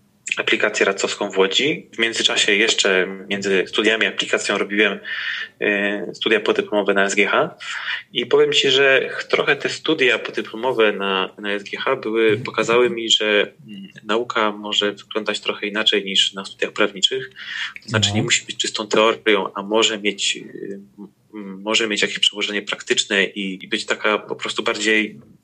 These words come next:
Speaker 1: rzeczywista ta nauka. Znaczy, coś się dzieje i,
Speaker 2: Tak.
Speaker 1: i, i co, wiesz, to nie jest czytanie kodeksu i podkreślanie każdego kolejnego przepisu. I ja się przemogłem i dostałem się na aplikację radcowską,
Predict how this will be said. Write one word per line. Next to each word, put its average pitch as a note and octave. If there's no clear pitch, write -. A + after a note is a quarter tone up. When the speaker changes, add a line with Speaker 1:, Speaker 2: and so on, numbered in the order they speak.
Speaker 1:
rzeczywista -
ta G2
nauka. -
Znaczy, -
coś G2+
się -
dzieje G#2+
i, G2+
Speaker 2:
Tak. A#2+
Speaker 1:
i, F#2+
i F#2
co, -
wiesz, -
to A2+
nie A#2
jest G2+
czytanie G2+
kodeksu -
i F2+
podkreślanie -
każdego -
kolejnego F#2
przepisu. -
I A#2
ja -
się -
przemogłem A#2
i A2
dostałem B2+
się -
na G2
aplikację -
radcowską, -